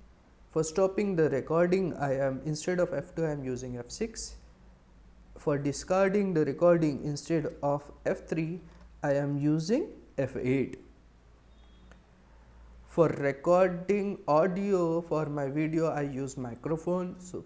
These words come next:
click on microphone. Then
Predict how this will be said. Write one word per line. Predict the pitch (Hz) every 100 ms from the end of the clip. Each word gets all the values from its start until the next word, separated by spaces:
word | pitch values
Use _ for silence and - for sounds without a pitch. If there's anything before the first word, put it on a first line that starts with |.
| -
click | - 170 175
on | 151 147
microphone. | 135 - 139 139 143 175 247 - - - _ _ - - - - _ - - - - - - -
Then | 175 160 151 139 180